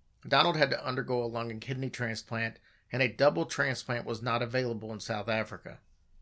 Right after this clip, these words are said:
They were undergoing several treatments to prepare for the transplant that would still be over a year away.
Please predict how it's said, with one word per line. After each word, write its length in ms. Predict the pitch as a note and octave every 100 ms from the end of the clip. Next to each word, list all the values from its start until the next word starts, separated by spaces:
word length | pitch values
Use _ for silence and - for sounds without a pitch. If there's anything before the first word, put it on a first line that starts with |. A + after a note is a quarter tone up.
| - _ _ _ -
They 80 | C#3
were 240 | B2 -
undergoing 540 | C#3 C#3+ C#3 C3+ B2 A2+
several 340 | C#3 C#3 D3
treatments 640 | - - D3 G#2 G2 - - _ _ -
to 100 | -
prepare 440 | G#2+ - C3 C3+
for 100 | C3+
the 80 | C#3
transplant 640 | - D3+ C#3+ - B2+ A2
that 120 | A2+ F#2+
would 100 | A2
still 280 | - D3
be 280 | A#2+ A#2+ A2+
over 340 | - A2+ A2 A2
a 60 |
year 240 | A2 G2+ G#2+
away. 440 | A2 G#2 G#2+